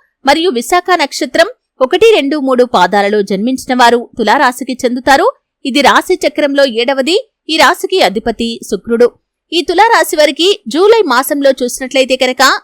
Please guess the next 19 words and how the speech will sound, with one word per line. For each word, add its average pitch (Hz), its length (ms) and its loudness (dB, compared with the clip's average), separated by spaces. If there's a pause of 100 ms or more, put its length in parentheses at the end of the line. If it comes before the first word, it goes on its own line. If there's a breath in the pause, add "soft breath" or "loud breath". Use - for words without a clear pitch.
(140)
గ్రహస్థితి 285 580 -2 (420)
కొన్ని 403 320 2
అంశాల్లో 262 480 0
అనుకూల 233 280 0 (100)
ఫలితాలను, 254 480 0 (380)
మరికొన్ని 403 440 0
అంశాల్లో 240 400 0 (100)
ప్రతికూల 226 480 -2
ఫలితాలను 202 520 -2
ఇస్తుంది. 214 320 -4 (260)
ముఖ్యంగా 330 360 0 (100)
ఆర్థిక 285 280 0 (100)
పరంగా 294 300 2 (420)
నెల 311 140 4 (120)
అర్ధభాగం 339 560 2
నుండి 285 160 -2 (100)
ఖర్చులు 294 420 0
అధికమయ్యే 220 520 0
అవకాశాలు 208 480 0